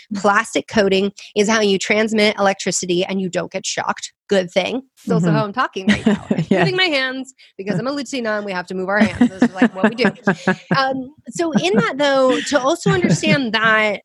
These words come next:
Speaker 1: uh, so there's the inflammation piece. There's, uh, what happens with neuroplasticity, what happens, uh, structurally. We see changes in the brain. But
Speaker 2: Mm-hmm.
Speaker 1: here's the thing that, like, I feel like Doctor Sarah Hill and I are the only two people who have been really talking about this loudly.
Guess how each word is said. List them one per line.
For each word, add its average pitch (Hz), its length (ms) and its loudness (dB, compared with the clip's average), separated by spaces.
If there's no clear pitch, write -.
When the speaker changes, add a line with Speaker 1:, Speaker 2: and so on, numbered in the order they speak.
Speaker 1:
uh, 208 220 0
so 269 160 -2
there's 254 200 2
the 254 140 -4
inflammation 220 580 2
piece. 185 400 0
There's, 202 440 2
uh, 180 200 2
what 208 160 0
happens 254 320 -2
with 220 100 -4
neuroplasticity, 185 800 -2
what 185 100 -2
happens, 240 520 0
uh, 202 160 2
structurally. 302 580 -2
We 262 120 0
see 214 400 -2
changes 190 640 -2
in 190 200 2
the 175 80 0
brain. 180 360 0
But 175 180 4
Speaker 2:
Mm-hmm. 147 80 4
Speaker 1:
here's 392 300 4
the 403 100 2
thing 311 320 4
that, 220 240 4
like, 190 480 2
I 196 460 0
feel 254 140 2
like 262 180 4
Doctor 233 280 2
Sarah 233 280 0
Hill 208 160 2
and 185 120 0
I 180 100 4
are 175 140 2
the 180 260 2
only 190 500 0
two 190 140 2
people 185 240 -2
who 185 80 2
have 180 140 0
been 175 180 2
really 185 360 2
talking 185 340 2
about 180 180 2
this 175 160 -4
loudly. 170 580 2